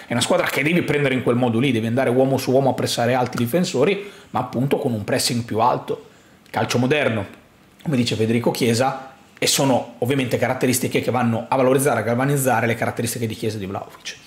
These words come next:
Quindi tutte queste cose messe insieme ti fanno dire: "Sì, Federico Chiesa merita il rinnovo, lo merita, lo stramerita, lo deve firmare anche il prima possibile", perché poi è un attimo che passano sei mesi,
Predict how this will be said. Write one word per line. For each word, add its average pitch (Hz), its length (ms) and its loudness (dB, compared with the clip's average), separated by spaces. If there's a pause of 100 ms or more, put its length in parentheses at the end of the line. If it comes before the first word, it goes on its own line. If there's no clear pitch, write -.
(420)
Quindi 175 420 0
tutte 180 240 4
queste 170 260 4
cose 165 220 4
messe 180 240 2
insieme 196 340 4
ti 180 100 -2
fanno 143 280 0
dire: 123 220 2
"Sì, - 420 0
Federico 151 360 2
Chiesa 147 260 2
merita 143 340 0
il 113 60 0
rinnovo, 123 320 2
lo 123 120 4
merita, 135 340 0
lo 120 100 2
stramerita, 151 920 0
lo 123 300 4
deve 151 400 2
firmare 151 560 2
anche 175 240 0
il 135 80 2
prima 180 260 2
possibile", 190 680 2 (400)
perché 151 280 0
poi 190 200 2
è 160 40 4
un 175 120 4
attimo 143 480 0 (160)
che 123 120 -8
passano 156 380 0
sei 196 220 2
mesi, 175 600 2